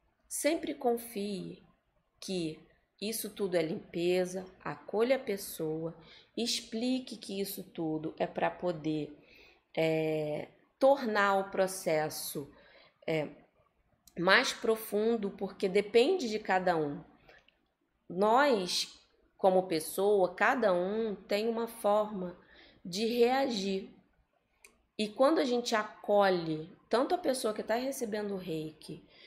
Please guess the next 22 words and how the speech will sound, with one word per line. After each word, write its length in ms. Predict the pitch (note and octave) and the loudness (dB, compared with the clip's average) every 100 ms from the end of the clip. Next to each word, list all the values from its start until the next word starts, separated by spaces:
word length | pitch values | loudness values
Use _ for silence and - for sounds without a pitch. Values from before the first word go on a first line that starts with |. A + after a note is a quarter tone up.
| - - | -16 -2
é 100 | E3 | 0
acolher 880 | E3 - G3 F3 F3+ A3+ B3 - - - | 0 0 0 2 4 4 4 -2 -18 -2
essa 400 | F3+ F3+ - F#3 | 2 2 0 -6
situação, 1080 | - - C4 - D#4+ D#4+ - - E3 D#3 D#3+ - | -6 -6 -6 -6 -2 -2 -2 -6 -4 -4 -6 -10
e 80 | |
você 340 | F3 F#3 F#3 G#3+ | -6 -4 -2 -4
como 280 | G#3 B3+ B3+ | -2 -2 -2
terapeuta, 880 | A#3+ A3+ A3+ - F3+ D#3+ D#3+ E3+ - - - | -2 -2 -2 -2 -2 -2 -6 -10 -12 -20 -10
acolher 560 | - A#3+ - A3+ G3+ G3 | -4 -2 4 4 6 2
a 60 | |
pessoa 960 | G3+ - F#3 F#3 - F3+ F3 E3 D#3+ - _ - - | 2 -4 -6 -6 -6 -4 -4 -4 -8 -12 _ -20 -12
e 100 | F3 | -8
dar 240 | E3 F#3+ A3+ | 2 2 2
o 60 | |
apoio, 680 | B3 - - G3 G#3+ F3+ E3 | -2 -4 0 2 4 2 -2
porque 200 | - - | -6 -6
a 40 | |
pessoa 360 | - G3+ - G#3+ | -4 -4 0 0
vai 380 | G3+ G3 A3 B3+ | 0 0 0 -2
ficar 600 | - - - - - F#3 | -8 -14 -8 -4 -2 -2
com 200 | C4 C4+ | -2 -2
medo 580 | B3 G#3+ G3+ F#3 G3 | 2 2 0 -2 -8